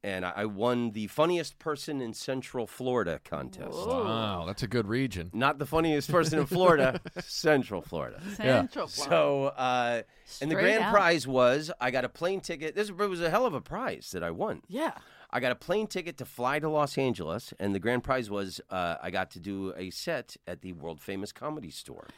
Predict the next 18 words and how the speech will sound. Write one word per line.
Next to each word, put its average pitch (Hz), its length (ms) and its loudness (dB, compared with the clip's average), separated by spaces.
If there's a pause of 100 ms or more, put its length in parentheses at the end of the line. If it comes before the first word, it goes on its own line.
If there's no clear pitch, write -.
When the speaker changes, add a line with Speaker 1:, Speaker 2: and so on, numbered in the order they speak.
(100)
Speaker 2:
And 233 180 0
they 226 120 -2
put - 260 -6
you 220 160 0
up 240 160 -2
and 202 100 -8
everything? 247 380 -10 (540)
Speaker 1:
They 156 100 -6
put - 300 6
me 170 180 4
up - 240 -2
at 123 140 -6
the 139 80 0
Beverly 147 680 0
Wilshire 147 600 0
Speaker 2:
Holy 330 300 6
Speaker 1:
Hotel. 190 280 6
Speaker 2:
shit. - 540 -8